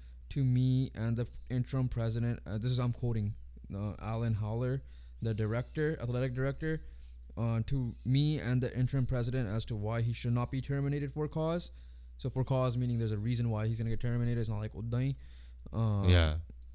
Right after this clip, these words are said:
Speaker 1: and, uh, the news comes eight days after the Spartans suspended him. Fifty-one-year-old was in his third year of a ten-year, ninety-five million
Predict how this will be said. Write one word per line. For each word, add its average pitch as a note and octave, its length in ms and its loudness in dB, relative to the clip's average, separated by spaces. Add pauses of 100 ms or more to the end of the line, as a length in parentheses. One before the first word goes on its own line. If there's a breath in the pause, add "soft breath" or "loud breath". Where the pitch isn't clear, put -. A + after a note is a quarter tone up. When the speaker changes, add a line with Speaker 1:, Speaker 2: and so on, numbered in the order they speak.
(100)
Speaker 1:
and, A#2 380 0
uh, G#2+ 360 -2 (420)
the B2+ 120 2
news C#3+ 300 4
comes C3+ 260 2
eight C3 140 0
days B2+ 160 2
after A#2+ 220 0
the A2+ 80 0
Spartans A#2 320 -2
suspended B2+ 460 0
him. C3 260 4
Fifty-one-year-old A#2 640 0
was A2 160 0 (100)
in A#2+ 140 2
his A#2 360 2
third D3 280 4
year C3 240 4
of A#2 80 2
a A#2 60 2
ten-year, B2+ 420 2
ninety-five A2+ 840 2
million A2+ 800 2